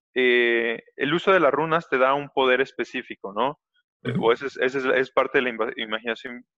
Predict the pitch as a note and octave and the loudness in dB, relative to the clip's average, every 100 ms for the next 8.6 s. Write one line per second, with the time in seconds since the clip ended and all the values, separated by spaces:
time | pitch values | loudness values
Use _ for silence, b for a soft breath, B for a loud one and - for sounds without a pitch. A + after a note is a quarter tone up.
0 | - A#2 A#2 A2+ A2+ B2 A#2+ B2 A2+ - | -18 -14 -8 -8 -8 -10 -6 -4 -4 -10
1 | - - A2+ G#2+ - C3 D#3+ G#3+ A3+ F#3+ | -18 -12 -4 -4 -4 0 2 2 2 0
2 | F#3+ F#3 - C3 C3+ E3 C3+ A#2+ A#2 A#2+ | 2 0 0 0 0 -4 -2 -2 0 -4
3 | - G3 G#3+ A#3 C#4 _ _ _ _ _ | -4 -4 2 2 2 _ _ _ _ _
4 | _ _ A2+ A#2+ A#2+ A#2+ C3+ D3 E3 D#3+ | _ _ -2 0 0 0 2 2 2 2
5 | D3 D3 D3 - B2+ A2+ - - C3+ G#2+ | 4 4 2 0 -4 -4 -10 -4 -2 -2
6 | G2+ B2+ E3+ B2 A2+ C3 - C3+ B2+ C3+ | -2 -2 -4 -4 0 0 2 2 4 2
7 | - D#3 D3+ C#3+ C3 B2+ A#2+ G#2+ - G#2+ | -2 -4 -2 -2 -4 -6 -6 -6 -6 -10
8 | G#2+ A2 - G#2 - | -8 -10 -12 -18 -20